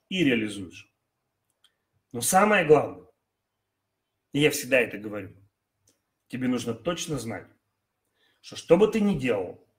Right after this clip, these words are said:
это то, что нужно именно тебе. Не кому-то другим, ни вашим родственникам, ни вашим родителям, ни вашей жене, ни вашим детям, а это нужно тебе. Твоё развитие,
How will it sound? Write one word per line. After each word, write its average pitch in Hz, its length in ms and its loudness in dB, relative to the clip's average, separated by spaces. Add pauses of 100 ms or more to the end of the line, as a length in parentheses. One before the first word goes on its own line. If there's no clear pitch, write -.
(260)
это - 220 -12
то, - 760 -2
что - 240 -6
нужно 110 440 -6 (100)
именно 117 380 -2
тебе. 104 340 -14 (560)
Не 143 140 2
кому-то 185 340 6
другим, 151 680 -2 (420)
ни 113 80 -8
вашим 165 300 4
родственникам, 196 600 4
ни 120 60 -4
вашим 139 280 0
родителям, 170 580 0
ни 113 80 -2
вашей 110 240 -4
жене, 165 580 0 (260)
ни 117 100 -4
вашим 151 300 0
детям, 185 540 -2 (160)
а 101 100 -8
это 131 400 0
нужно 135 440 0
тебе. 117 680 -6 (340)
Твоё 104 420 2
развитие, 143 640 2